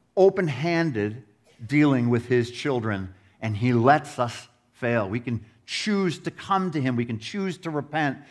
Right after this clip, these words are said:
We can choose to be the church because he's given us the power through the Holy Spirit. It's the miracle that's promised to us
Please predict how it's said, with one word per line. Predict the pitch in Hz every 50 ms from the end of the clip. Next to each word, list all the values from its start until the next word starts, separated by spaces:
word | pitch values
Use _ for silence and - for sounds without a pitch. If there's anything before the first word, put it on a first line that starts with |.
| - - _
We | - 143 139
can | 143 131 123
choose | - - - 226 220 208 175 147 -
to | - 156
be | 131 113 - 185 175 175
the | 151 147
church | - - 190 185 143 117 - - - - - - _ _
because | 147 - 160 147 -
he's | 143 139 120
given | 143 156 190 202 214 214
us | 214 214 -
the | 185
power | - - - 190 180 175 156 139
through | - - 190 180
the | 165 175
Holy | 123 185 180 170 160
Spirit. | - - - - 185 165 143 127 - - - - -
It's | 156 143 -
the | - 147 110 - - - _
miracle | 143 143 160 190 226 247 240 214 - - 156 147
that's | 156 156 - - -
promised | - 220 196 185 185 170 135 113 - - -
to | 127 110
us | 95 95 - -